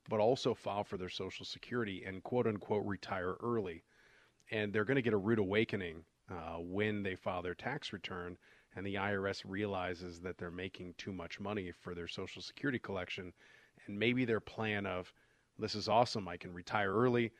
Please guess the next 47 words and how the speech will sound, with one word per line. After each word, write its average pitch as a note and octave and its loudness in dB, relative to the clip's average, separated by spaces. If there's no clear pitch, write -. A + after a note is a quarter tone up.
between A#2 -2
Social A2 2
Security G#2+ -2
and G2+ 0
working G2+ -2
part-time, A#2+ 4
I G#2 2
have G2 -4
plenty G2+ -2
of F#2 -4
money," A2 2
that A#2 0
might D#3 0
not C3+ 2
quite A#2+ 0
pan G#2+ 0
out F#2+ -2
the G2+ -4
way F#2 0
that F2 -6
they E2 -6
thought. G2 2
So G2 -2
again, G#2 2
this F#2 -6
comes G#2+ -2
down G2+ -2
to F2+ -6
planning, G2+ -2
planning, F#2 -8
planning. G2 -2
The C3 2
other G3+ 4
thing, A#2+ 4
though, G#2+ 4
that G2+ 2
i-, A2+ -2
is G#2+ 0
a G#2 4
little C3 2
bit C#3 4
concerning G#2+ 0
about G2+ 0
the G2+ -4
working G#2 0
part-time G#2 0
is F#2 -8